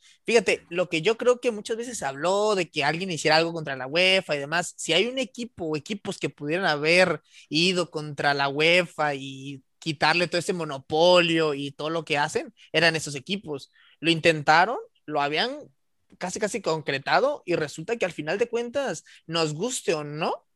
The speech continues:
no sé, a, a, por lo menos es mi opinión, al final de cuentas, el que termina ganando la uefa, porque dices, bueno, hay que hacer algo frente a esto,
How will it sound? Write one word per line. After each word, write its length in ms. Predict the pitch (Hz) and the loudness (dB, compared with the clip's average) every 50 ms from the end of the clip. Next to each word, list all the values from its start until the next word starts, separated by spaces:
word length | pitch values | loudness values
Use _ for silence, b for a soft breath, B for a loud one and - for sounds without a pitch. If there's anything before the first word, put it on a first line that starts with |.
| _ _ _ _ - | _ _ _ _ -6
no 160 | 160 170 170 | -4 -2 -2
sé, 280 | - - 175 175 165 - | 2 4 4 4 4 4
a, 420 | - 143 139 139 135 135 139 143 139 | 4 2 2 0 0 -2 -2 -2 -2
a, 80 | 143 | 0
por 100 | - 151 | 0 -2
lo 60 | 151 | 0
menos 160 | 151 175 196 233 | 0 -2 -4 -4
es 80 | 220 | -4
mi 80 | 208 190 | -2 -2
opinión, 420 | 160 - 151 151 156 185 240 - _ _ _ - | -2 0 0 0 0 0 0 -2 _ _ _ -2
al 140 | 160 165 - | 0 0 0
final 240 | 170 165 190 247 | 0 2 2 2
de 120 | 262 294 254 | 2 0 0
cuentas, 500 | 294 302 349 349 - - 202 - - _ b b b b b b b b _ _ _ _ - | -2 -4 -4 -4 -6 -8 -8 -8 -10 _ b b b b b b b b _ _ _ _ 0
el 180 | 156 156 160 - | 2 2 2 4
que 120 | 175 156 | 2 2
termina 260 | 156 170 165 208 269 | 2 4 4 6 6
ganando 180 | 277 208 220 247 | 6 6 6 6
la 100 | 226 175 | 6 6
uefa, 320 | 165 208 269 - - 233 185 | 8 6 6 6 4 2 2
porque 260 | - 170 156 - 160 | 2 -2 -4 -2 -2
dices, 300 | 160 185 170 170 151 - | -2 0 0 -2 -2 0
bueno, 340 | 160 190 202 180 147 - _ _ _ | 2 2 2 2 -2 -8 _ _ _
hay 160 | - 151 175 175 | 0 0 2 2
que 80 | 233 | 2
hacer 180 | 220 - 226 214 | 0 2 4 4
algo 220 | 208 208 208 240 226 | 4 4 4 2 0
frente 300 | - 185 170 156 - 143 | 0 -4 -6 -4 -4 -2
a 100 | 147 147 | -2 0
esto, 440 | 170 190 - - - 262 523 - | -2 -2 -4 -4 -4 -4 -4 -6